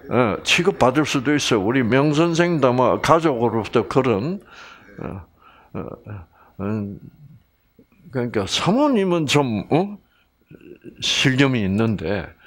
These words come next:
다른 주위 사람들은 막, 어? 환자한테 더 스트레스를 주더라고. <laughs> 그렇죠?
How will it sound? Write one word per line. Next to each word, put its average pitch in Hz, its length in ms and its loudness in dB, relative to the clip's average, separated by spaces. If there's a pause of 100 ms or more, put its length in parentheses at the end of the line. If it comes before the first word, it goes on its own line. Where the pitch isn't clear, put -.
(260)
다른 151 440 -2
주위 143 320 0
사람들은 127 920 -4 (720)
막, 151 520 -2 (320)
어? 165 240 -4 (460)
환자한테 165 720 0
더 160 220 6
스트레스를 151 720 0
주더라고. 95 1040 -6 (560)
<laughs> - 640 -10
그렇죠? - 480 -14